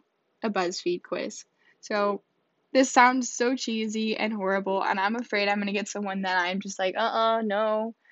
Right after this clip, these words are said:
But there are, there were a lot of big eighties heartthrobs that I probably would have been okay with getting, so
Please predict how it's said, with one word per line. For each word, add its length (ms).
But 320
there 180
are, 180
there 200
were 140
a 100
lot 200
of 140
big 220
eighties 500
heartthrobs 520
that 100
I 80
probably 500
would 140
have 120
been 240
okay 360
with 160
getting, 440
so 300